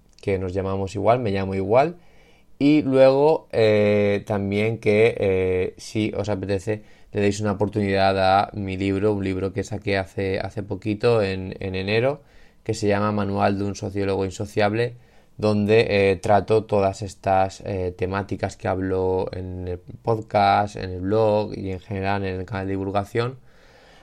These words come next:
a través de, eh, de un libro de divulgación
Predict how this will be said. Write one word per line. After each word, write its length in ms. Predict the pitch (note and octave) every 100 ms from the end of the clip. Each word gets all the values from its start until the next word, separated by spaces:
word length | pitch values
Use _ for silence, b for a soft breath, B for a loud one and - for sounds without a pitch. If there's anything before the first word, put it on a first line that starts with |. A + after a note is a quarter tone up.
| b
a 180 | - A#2
través 440 | G#2+ G2+ G#2+ G2+
de, 260 | F#2 G2 A2
eh, 760 | F#2+ F#2 F2+ F2 F2 E2+ F2 F2+ - _ -
de 120 | A2+
un 120 | G2+
libro 240 | F#2+ F#2+
de 80 | F#2
divulgación 760 | F2+ F#2 F#2+ G2 - A#2+ C#3